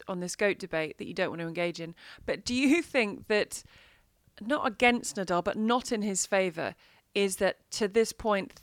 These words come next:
thirteen of his twenty have come at the same tournament? Does that take anything away that they're not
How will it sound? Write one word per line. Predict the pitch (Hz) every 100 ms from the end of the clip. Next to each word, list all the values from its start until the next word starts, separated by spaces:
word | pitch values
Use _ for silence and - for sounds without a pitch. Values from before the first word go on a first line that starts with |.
| -
thirteen | 233 208 202 - 220 180 160 170 -
of | 190 180
his | 185 180 -
twenty | - 196 185 - 170
have | -
come | - 196 180 175 170 _ _ _
at | - -
the |
same | - 180 175
tournament? | - 185 156 147
Does | 190
that | 220 -
take | - 220 -
anything | 214 208 202 208 190
away | 180 196 185
that | 180 185
they're | 185
not | 185 -